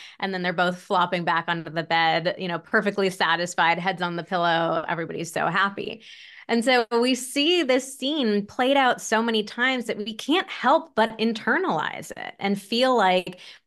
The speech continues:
you know, if I've really found the right partner, if the chemistry is really right between the two of us, then sex should happen this naturally and effortlessly and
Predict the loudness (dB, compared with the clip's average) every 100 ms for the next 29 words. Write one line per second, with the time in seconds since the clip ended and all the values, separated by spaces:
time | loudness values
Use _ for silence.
0 | _ -2 0 2 2 2 2 2 4 4
1 | 0 0 2 2 0 -2 -2 -2 -4 -4
2 | -4 -2 -2 0 -2 -6 -8 -4 -2 0
3 | 2 2 4 4 4 2 0 -8 -6 -6
4 | -4 -2 0 2 2 0 -4 -20 -4 0
5 | 0 0 -2 0 -2 -4 -2 -2 -2 -4
6 | -4 0 0 0 -2 0 4 4 4 2
7 | -2 0 0 -2 -6 -12 -6 -6 -6 -2
8 | -2 -2 -4 -4 -4 -4 -4 -8